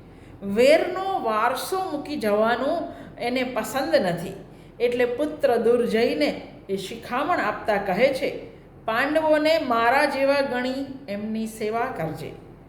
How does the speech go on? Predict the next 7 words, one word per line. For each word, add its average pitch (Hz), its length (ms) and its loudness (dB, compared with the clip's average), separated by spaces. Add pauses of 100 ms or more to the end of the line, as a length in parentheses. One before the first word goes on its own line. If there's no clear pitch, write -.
(360)
બળરામ 240 680 4
યોગ્ય 294 360 4
રીતે 262 480 0
આ 220 160 0
પ્રસંગે 247 520 -4
કહે 220 320 0
છે, 233 260 -2